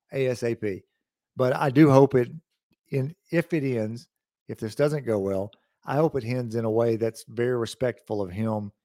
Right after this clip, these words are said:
and is not one of those ugly deals. Um, but we'll see. They still might go on a run here at the end. All right, now what else is there out there? You're waiting for the baseball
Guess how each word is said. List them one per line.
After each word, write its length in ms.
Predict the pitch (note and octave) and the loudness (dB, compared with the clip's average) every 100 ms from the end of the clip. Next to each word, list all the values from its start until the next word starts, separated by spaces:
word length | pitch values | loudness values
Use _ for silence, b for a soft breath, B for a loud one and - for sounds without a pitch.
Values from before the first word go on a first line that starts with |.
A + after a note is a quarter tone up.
| _ _ _ - | _ _ _ -6
and 280 | A#2+ A2 | -2 -2
is 120 | G#2 G2 | -4 -2
not 260 | A#2 D3+ | -4 -2
one 160 | A2 A2+ | -4 -2
of 60 | |
those 160 | G#2+ G2+ | -2 0
ugly 300 | A2 A2 G#2 | 0 0 -2
deals. 360 | F#2+ F2 D#2+ - _ _ _ _ _ _ _ _ _ | -4 -8 -10 -18 _ _ _ _ _ _ _ _ _
Um, 300 | - A#2 G#2+ G2 | 0 2 2 4
but 180 | C#3+ | 4
we'll 140 | E3+ F3 | 6 2
see. 320 | - G3 G#2+ _ _ - | 2 -2 -2 _ _ 0
They 100 | B2 | 0
still 180 | - E3 | 4 4
might 200 | D#3 D3+ | 4 6
go 140 | D3+ | 4
on 100 | D3 | 6
a 60 | C3+ | 4
run 260 | C3+ C#3+ | 2 2
here 200 | A#2+ B2 | 0 0
at 140 | A#2 A2+ | 0 0
the 160 | A#2+ | -4
end. 180 | A2+ F2+ - _ _ _ | -2 -6 -12 _ _ _
All 80 | - | -2
right, 140 | D3 C#3+ | -2 2
now 140 | D3+ | 2
what 280 | C#3 F3 F#3+ | 6 6 6
else 260 | F#3 F3 | 2 -2
is 160 | D#3 D#3 | -6 -4
there 200 | C#3+ C3+ | -2 0
out 220 | C#3 B2+ | 0 -2
there? 200 | A#2+ G2+ - _ _ _ _ _ _ _ - | -2 -4 -4 _ _ _ _ _ _ _ -6
You're 200 | D3 B2+ | 0 2
waiting 320 | C3 E3 E3 | 2 2 -2
for 100 | D#3 | -6
the 80 | C#3 | -4
baseball 640 | C#3 C3 - C3 B2 C3 | -4 -4 -2 0 0 -4